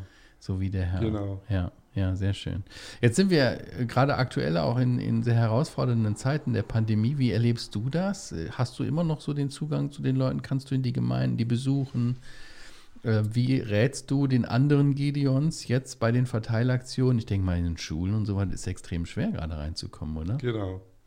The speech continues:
Speaker 2: Ähm, Matthäus sieben sieben sagt der Herr Jesus,
Speaker 1: Mhm.
Speaker 2: „Bittet, so wird euch gegeben werden.“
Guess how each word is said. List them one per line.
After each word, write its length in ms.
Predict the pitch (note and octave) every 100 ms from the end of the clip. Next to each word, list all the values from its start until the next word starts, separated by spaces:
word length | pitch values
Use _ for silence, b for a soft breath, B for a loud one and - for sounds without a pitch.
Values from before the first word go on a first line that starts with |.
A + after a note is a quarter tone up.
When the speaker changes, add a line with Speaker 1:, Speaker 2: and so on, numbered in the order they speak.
| b b b b b b b b b b -
Speaker 2:
Ähm, 580 | D3 A#2 A#2+ A#2 A#2 A2 - - - - - - - - - - - - -
Matthäus 460 | C#3 B2+ E3 D3+ -
sieben 220 | D#3 C#3
sieben 320 | B2+ F3+ D#3+
sagt 240 | C3 B2+
der 80 | C#3+
Herr 60 | B2
Jesus, 600 | B2 D#3+ D3 D#3 A#2+ A2+
Speaker 1:
Mhm. 280 | G2+ G#2+ A2 A#2+
Speaker 2:
„Bittet, 340 | D#3 E3 F#3
so 160 | - C3
wird 140 | C#3+ D3+
euch 140 | -
gegeben 440 | D#3 B2 C3+ A#2
werden.“ 440 | G#2+ G2+ F#2 F#2+